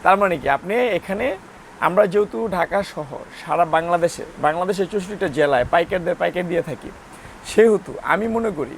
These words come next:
আপনাদের জন্য ওকে ট্রেড ইন্টারন্যাশনাল হবে একটা মানসম্পন্ন এবং কি কোয়ালিটিফুল একটা শোরুম হবে আপনাদের জন্য, কারণ আমরা সবসময় কোয়ালিটির দিকে নজর দিই। আর আমাদের ভিজিটিং কার্ডটা আপনাদেরকে,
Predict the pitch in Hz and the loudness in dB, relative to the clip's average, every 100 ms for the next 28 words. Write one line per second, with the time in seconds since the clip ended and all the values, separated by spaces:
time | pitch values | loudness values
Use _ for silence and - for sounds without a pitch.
0 | - - - 214 208 208 214 220 277 - | -4 -2 0 -2 -2 0 0 0 -2 -6
1 | - 220 214 220 208 226 202 190 208 202 | -6 0 2 2 2 2 0 -2 -2 -2
2 | 220 202 185 233 220 - 240 - - 180 | 0 2 2 2 0 0 -4 -4 2 2
3 | 208 - 214 202 214 233 220 202 202 - | 2 0 -2 -2 -2 0 -2 -2 -2 2
4 | 220 220 202 233 214 - 196 202 - - | 4 4 2 0 0 2 2 2 -6 -20
5 | - - - - - - - - 202 208 | -20 -20 -20 -20 -20 -18 -14 0 6 6
6 | 202 202 175 185 185 170 143 117 117 160 | 6 6 4 2 -4 -4 -6 -10 -4 0
7 | 170 202 175 175 196 208 208 - 208 208 | 2 2 -2 2 4 4 0 -10 -6 -4
8 | 185 214 214 208 190 202 202 175 151 131 | 0 0 0 -2 -4 -2 -2 -2 -4 -6
9 | 123 - - - - - - 151 175 190 | -10 -14 -20 -20 -20 -6 2 4 4 2
10 | 202 170 180 202 226 220 208 180 208 240 | 0 -2 -4 -4 0 2 2 2 2 0
11 | - - - - 147 185 185 196 190 | -8 -20 -10 -4 -2 0 0 0 0